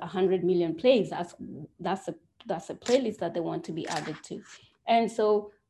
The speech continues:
um, then you find that we're having this discussion where we're like, "Okay, cool. Um, Amapiano is growing as a genre on its own, and we're trying to, to kind of just build that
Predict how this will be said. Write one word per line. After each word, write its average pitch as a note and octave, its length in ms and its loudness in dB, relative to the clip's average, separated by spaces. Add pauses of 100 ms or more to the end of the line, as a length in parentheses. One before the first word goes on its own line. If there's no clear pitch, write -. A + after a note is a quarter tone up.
(120)
um, G3+ 420 4
then G#3+ 220 4
you G#3 80 0
find G#3+ 340 0
that F#3+ 160 2
we're G3 180 2
having F#3 320 0
this E3+ 180 -6
discussion F#3 600 -8
where F3+ 280 -4
we're D#3+ 180 -4
like, D3+ 260 -6
"Okay, E3 420 -8
cool. - 380 0 (300)
Um, E3 360 -2
Amapiano F#3+ 560 -2
is E3 120 -6
growing D#3+ 320 -4
as D#3 140 -8
a E3+ 100 -8
genre E3 560 -8
on F3 180 2
its E3 300 -4
own, D#3+ 420 -2 (220)
and E3+ 160 0
we're F3 160 -2
trying E3 340 -6
to, D#3+ 260 -6 (360)
to F#3 160 -4
kind E3+ 260 -4
of D3 100 -6
just E3+ 380 -8
build F3+ 380 0
that D#3+ 360 -4